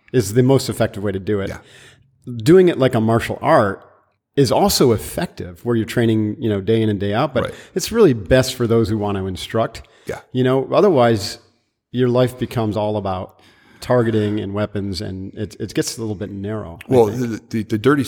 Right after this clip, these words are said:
Speaker 2: the other dirty secret, and when, when I really started studying this, and, you know, it, when we evolved through this, you find that the best people in the world at using violence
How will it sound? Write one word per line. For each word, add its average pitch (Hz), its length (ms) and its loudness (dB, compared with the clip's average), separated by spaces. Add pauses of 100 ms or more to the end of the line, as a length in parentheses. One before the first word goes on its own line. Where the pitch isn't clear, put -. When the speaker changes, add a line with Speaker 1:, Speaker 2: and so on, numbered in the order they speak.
(160)
Speaker 2:
the 110 120 4
other 127 140 4
dirty 107 240 4
secret, 98 480 -4
and 95 120 -2
when, 90 240 0
when 90 80 0
I 92 40 0
really 101 240 0
started 92 260 -2
studying 90 560 -2
this, 82 260 -8
and, 85 200 -6
you 82 80 -4
know, 82 160 -6
it, 82 120 -8
when 85 380 -10
we 87 100 -2
evolved 85 360 -4
through 82 160 -8
this, 76 180 -6 (160)
you 95 80 -6
find 117 480 -4
that 85 120 -4
the - 40 -14 (180)
best 104 200 -4
people 104 280 -6
in 98 60 -4
the 95 60 -6
world 82 560 -8
at 95 320 -12 (120)
using 92 360 -4
violence 87 540 -6